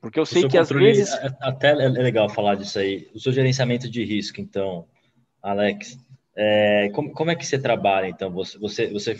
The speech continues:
Speaker 2: comentou já sobre isso, né? E eu concordo. Na hora que você passou lá aquela, aquela, aquele ponto da normalidade, você entra já num, num ambiente que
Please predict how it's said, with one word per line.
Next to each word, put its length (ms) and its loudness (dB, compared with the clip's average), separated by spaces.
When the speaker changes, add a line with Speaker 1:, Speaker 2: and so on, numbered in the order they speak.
Speaker 2:
comentou 440 -4
já 200 0
sobre 400 -6
isso, 360 -6
né? 240 -6
E 40 0
eu 80 0
concordo. 760 0
Na 100 -2
hora 100 2
que 80 -6
você 80 0
passou 560 2
lá 340 4
aquela, 460 0
aquela, 260 -2
aquele 260 -4
ponto 480 0
da 220 -2
normalidade, 880 0
você 180 -8
entra 280 -6
já 160 -2
num, 260 0
num 160 0
ambiente 540 -2
que 340 -4